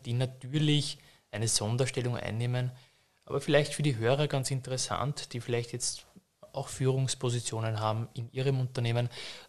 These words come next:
Welchen moralischen Kompass, welche ethischen Handlungsempfehlungen gibt es denn für den Otto-Normalverbraucher, der vielleicht in einer Führungsrolle ist aktuell?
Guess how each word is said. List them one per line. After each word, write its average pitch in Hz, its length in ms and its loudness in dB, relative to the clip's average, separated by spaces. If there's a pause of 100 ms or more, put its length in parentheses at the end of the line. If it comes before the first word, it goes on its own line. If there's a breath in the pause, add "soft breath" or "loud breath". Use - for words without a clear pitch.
(100)
Welchen 139 300 2
moralischen 139 600 4
Kompass, 139 560 2
welche 131 260 0
ethischen 139 800 0 (320 loud breath)
Handlungsempfehlungen 135 1160 2
gibt - 340 -6
es 147 120 0
denn 117 200 -2
für - 140 -10
den 123 160 0 (180)
Otto-Normalverbraucher, 120 1300 2
der 113 480 0
vielleicht 107 440 -4
in 120 80 -2
einer 110 160 -2
Führungsrolle 117 640 -2
ist 151 340 0
aktuell? 120 580 -2